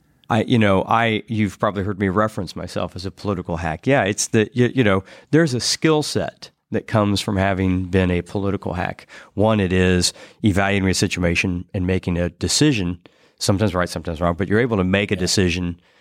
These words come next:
Speaker 1: pretty quickly. Um, and, y-, you know, I know in today's world, political hack is a, is a bad moniker, but no, I was, I was, I'm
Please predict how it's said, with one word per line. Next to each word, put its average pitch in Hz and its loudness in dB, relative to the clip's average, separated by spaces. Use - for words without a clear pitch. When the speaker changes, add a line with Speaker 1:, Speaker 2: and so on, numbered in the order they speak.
Speaker 1:
pretty 95 0
quickly. - -8
Um, 87 2
and, 95 2
y-, 107 2
you 110 0
know, 95 4
I 92 2
know 95 2
in 90 2
today's 95 0
world, 87 -4
political 87 -4
hack 90 -4
is 92 -6
a, 82 0
is 90 -4
a 87 -2
bad 87 0
moniker, 87 -2
but 95 2
no, 92 4
I 92 2
was, 87 -2
I 92 0
was, 92 -6
I'm 104 2